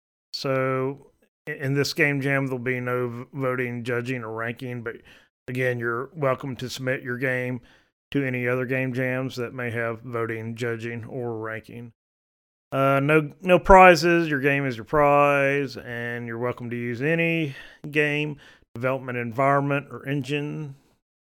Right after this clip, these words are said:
you want. Uh, typically, we do Unity or Game Maker, but we've had some people do Processing and Unreal. Uh, some other examples are Godot,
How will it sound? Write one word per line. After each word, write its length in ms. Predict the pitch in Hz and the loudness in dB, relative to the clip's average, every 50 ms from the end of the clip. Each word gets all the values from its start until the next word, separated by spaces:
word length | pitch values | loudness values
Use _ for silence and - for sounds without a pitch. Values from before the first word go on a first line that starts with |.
| _ _ _ _ _ _ _ - | _ _ _ _ _ _ _ -6
you 60 | 127 | -2
want. 320 | 147 156 156 - 151 - - _ _ - - | 0 0 0 0 -2 -4 -8 _ _ -12 -10
Uh, 280 | 120 117 117 117 117 - - - - _ _ _ _ _ _ _ _ - | -8 -6 -6 -8 -8 -10 -16 -20 -20 _ _ _ _ _ _ _ _ -6
typically, 420 | 135 117 - - - - 127 123 | -4 -2 0 0 0 0 0 -4
we 160 | 120 120 123 120 | -2 -2 -2 -2
do 100 | 123 123 | -2 -2
Unity 840 | 123 123 123 123 127 135 - 143 135 135 135 135 127 - 156 147 | -2 0 -2 -2 -4 -6 -6 -6 -4 -2 -2 -2 0 0 2 2
or 100 | 135 131 | 2 0
Game 320 | 127 151 151 151 151 151 151 | 0 0 0 2 2 0 2
Maker, 460 | 151 151 151 147 - 156 147 147 139 | 2 2 2 2 2 2 2 2 2
but 100 | 127 127 | 0 -2
we've 180 | 120 120 110 - | -6 -6 -4 -2
had 160 | 139 123 113 | -2 -2 -2
some 160 | - 135 123 | -4 -6 -4
people 280 | - 143 127 117 135 127 | -4 -4 -4 -4 -6 -6
do 420 | 120 135 135 131 131 131 131 117 - - - - _ _ _ - | -4 -2 0 0 0 0 -2 -4 -6 -12 -20 -20 _ _ _ -2
Processing 1200 | - 160 143 143 143 131 - - 143 131 117 - 143 139 135 135 135 135 131 131 131 131 131 123 | 2 4 6 6 6 4 4 2 2 2 0 0 -2 -2 -4 -4 -4 -4 -4 -4 -4 -4 -6 -6
and 160 | 107 98 110 | -8 -6 -4
Unreal. 800 | 127 131 131 131 127 123 123 123 123 123 123 120 120 120 113 113 - - - _ _ _ _ _ - | -4 -2 -2 -2 -2 -2 -2 0 0 0 -2 -2 -2 -4 -6 -8 -12 -20 -20 _ _ _ _ _ -12
Uh, 220 | 104 107 107 104 | -10 -8 -8 -8
some 180 | 98 - - 139 | -8 -6 -4 -2
other 220 | 131 127 127 123 | -2 -2 -2 -2
examples 480 | 123 117 123 127 123 117 - 139 127 - | -4 -4 -4 -4 -4 -4 -6 -8 -8 -8
are 120 | 117 104 101 - _ _ _ _ _ _ - | -8 -10 -12 -18 _ _ _ _ _ _ -12
Godot, 1200 | 160 160 175 - - 160 160 156 135 123 135 135 127 131 127 123 123 123 123 120 123 123 123 113 | -10 -10 -10 -10 -10 -10 -10 -8 -6 -4 -4 -2 0 0 0 2 0 0 0 0 -2 -2 -4 -4